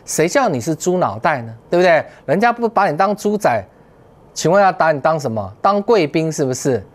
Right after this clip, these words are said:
好，你还真的以为参加就有涨停板呢？那都是骗人的。我相信这些老师啊，应该都有送到柬埔寨或是缅北，这个缅北地区啊，哎，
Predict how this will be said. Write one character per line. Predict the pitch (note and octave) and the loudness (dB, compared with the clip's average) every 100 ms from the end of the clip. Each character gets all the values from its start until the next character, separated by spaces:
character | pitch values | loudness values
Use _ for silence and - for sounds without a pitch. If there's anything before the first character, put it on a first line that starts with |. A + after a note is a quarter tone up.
| - | -20
好， | - C3 | -4 0
你 | C#3 | 2
还 | F3+ | 0
真 | F3+ A#3 | 2 2
的 | G3 | 2
以 | C3 | 2
为 | B2+ C3 - - | 2 2 -2 -18
参 | - G3+ G#3+ | -2 2 2
加 | G#3+ A3 | 4 2
就 | G#3 G3 | 4 4
有 | D#3+ | 2
涨 | D#3+ B2 A2 | 2 -4 -4
停 | A#2 C#3 | -8 -4
板 | C#3+ G2 E2+ | -4 -4 -16
呢？ | F2 - - - | -20 -20 -20 -6
那 | F#3 F3 | -2 2
都 | F3 | 0
是 | E3 | 0
骗 | D3+ - A#3 E3+ A2+ | -6 -2 0 0 0
人 | G2 F2+ | -10 -12
的。 | G2 F#2 - - - - | -12 -12 -16 -20 -20 -2
我 | C3+ | 0
相 | G#3+ G#3 | 2 2
信 | A3 E3+ | 2 2
这 | A3+ F#3 C#3+ | 0 0 0
些 | F#3 F3+ | 2 2
老 | C3+ F2 | 2 -4
师 | - C#3 C3 | -10 -2 0
啊， | G2+ - - - | -2 -6 -20 -2
应 | F#3 G3 | 0 4
该 | F3 E3 | 2 0
都 | D#3+ F3+ E3+ | 0 2 2
有 | A2 | 0
送 | G#2 - E3+ C#3 | -4 -2 -2 2
到 | C#3+ G#2 - - - | 0 0 -10 -20 -20
柬 | - D3 F#3+ | -2 0 0
埔 | C3+ | -2
寨 | A#2 E3+ A#2 | 0 0 2
或 | F#3+ | -2
是 | E3 E3+ | 0 0
缅 | C3+ B2 F3 | 2 0 0
北， | B2 A2 B2 | -2 -2 -10
这 | - | -2
个 | E3 | 0
缅 | C3+ C#3 F3+ | 2 2 2
北 | B2+ A2 | 0 0
地 | C#3+ | -2
区 | B2 C3+ | -2 0
啊， | B2+ G2+ - | 0 0 -4
哎， | - D3+ | -2 0